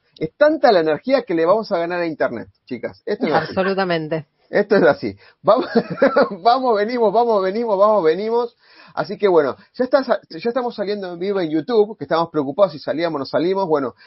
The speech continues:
Speaker 1: gente extraordinaria, bienvenidos a este primer programa. Espero que sean muchos, porque hay un montón de buenas intenciones, un montón de potencia, mucha, mucha energía para vibrar mucho más alto de lo que figurativamente pusimos acá.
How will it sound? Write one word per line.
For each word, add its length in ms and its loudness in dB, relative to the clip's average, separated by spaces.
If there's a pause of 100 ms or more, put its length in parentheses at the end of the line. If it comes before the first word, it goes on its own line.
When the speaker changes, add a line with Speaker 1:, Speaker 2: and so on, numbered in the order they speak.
(140)
Speaker 1:
gente 420 4
extraordinaria, 1120 2 (240)
bienvenidos 560 0
a 80 2
este 160 0
primer 380 -2
programa. 400 2
Espero 240 -4
que 80 -12
sean 200 -2
muchos, 520 0
porque 220 -4
hay 60 0
un 60 -2
montón 500 -2
de 60 0
buenas 340 -2
intenciones, 540 -8
un 80 -6
montón 300 -4
de 80 -2
potencia, 580 -2
mucha, 380 -4 (320)
mucha 240 0
energía 480 2
para 160 4
vibrar 280 4
mucho 320 -2
más 200 -4
alto 200 -2
de 60 0
lo 100 -2
que 280 -8 (340)
figurativamente 680 2
pusimos 420 -6
acá. 380 0